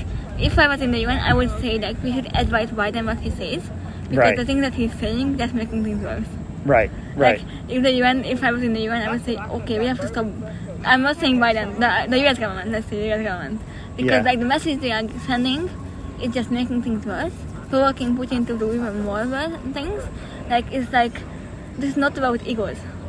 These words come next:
Speaker 2: Right.
Speaker 1: And that's what I'm saying. It's, it's, it, it has been about egos so far.
Speaker 2: Yeah.
Speaker 1: Like, who is right and who is wrong, and I don't care who is right and who is wrong.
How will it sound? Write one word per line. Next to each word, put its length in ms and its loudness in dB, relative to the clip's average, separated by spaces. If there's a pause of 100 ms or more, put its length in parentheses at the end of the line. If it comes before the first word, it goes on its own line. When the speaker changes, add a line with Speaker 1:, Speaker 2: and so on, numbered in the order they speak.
(420)
Speaker 2:
Right. 260 6
Speaker 1:
And 140 4
that's 140 -2
what 120 -6
I'm 100 0
saying. 220 -6
It's, 180 -8
it's, 160 -4 (120)
it, 200 -2
it 100 -4
has 140 0
been 160 0
about 300 0
egos 360 0
so 120 -4
far. 260 -4 (180)
Speaker 2:
Yeah. 280 6
Speaker 1:
Like, 120 2
who 120 -2
is 140 2
right 180 4
and 140 2
who 80 2
is 140 -2
wrong, 160 -2
and 120 -4
I 160 2
don't 160 2
care 120 -2
who 80 0
is 100 -2
right 160 -2
and 440 -2
who 60 2
is 140 -2
wrong. 260 -4